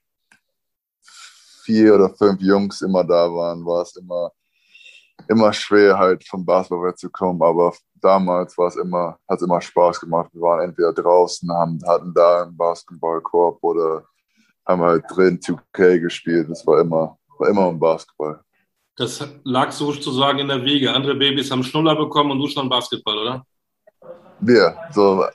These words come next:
Speaker 1: wo ich jung war, war es immer Basketball. Ich meine, hat mein Vater so, ähm, wo ich jung war, diesen kleinen Körben gehabt, da habe ich auch immer dran gespielt. Und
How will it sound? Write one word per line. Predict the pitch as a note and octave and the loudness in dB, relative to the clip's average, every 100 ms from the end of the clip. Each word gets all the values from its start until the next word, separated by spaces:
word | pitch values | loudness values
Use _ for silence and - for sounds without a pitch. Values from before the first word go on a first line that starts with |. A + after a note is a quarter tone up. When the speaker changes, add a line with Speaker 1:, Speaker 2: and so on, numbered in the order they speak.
| _ | _
Speaker 1:
wo | G2 G#2+ | 0 2
ich | G2 F2+ | 2 0
jung | G#2 G#2 | 0 0
war, | G2 F#2+ F#2 | 0 2 2
war | F2+ | -2
es | F2+ F#2+ | -4 -10
immer | F#2 E2+ | -12 -6
Basketball. | F2+ F2 F2+ - - E2+ E2 | -2 0 -2 -6 -4 -4 -4
Ich | - | -8
meine, | E2+ E2 D#2+ - _ _ _ _ _ _ _ _ | -10 -8 -8 -12 _ _ _ _ _ _ _ _
hat | - - F#2 | -8 -2 0
mein | F#2 F#2 | 0 -2
Vater | - F#2+ F2+ F#2 | 0 2 4 2
so, | F2 F2 _ F2+ | -2 -6 _ -2
ähm, | F#2 F2+ E2+ E2+ - - F#2 - - - E2+ - - | 2 0 -2 -14 -12 -8 -8 -8 -14 -16 -18 -20 -12
wo | F2+ F#2 | -6 -6
ich | F#2+ | 0
jung | G2 F2+ | 0 4
war, | F#2 | 2
diesen | F#2 F2 - | 2 -2 -2
kleinen | G2 F#2 F#2 F2+ | 2 2 0 -2
Körben | G2+ F#2+ F2 F2+ | 2 2 2 -2
gehabt, | F2+ F2 F2 _ | 2 2 0 _
da | F2 | -4
habe | E2+ F2 | -4 -4
ich | D#2+ | -2
auch | F2+ | 0
immer | E2+ F2 | -2 -10
dran | E2+ F2 | -12 -14
gespielt. | F2 - - F2 E2+ - - | -14 -14 -4 0 0 -4 -12
Und | D#2+ D#2 D#2 | -14 -14 -18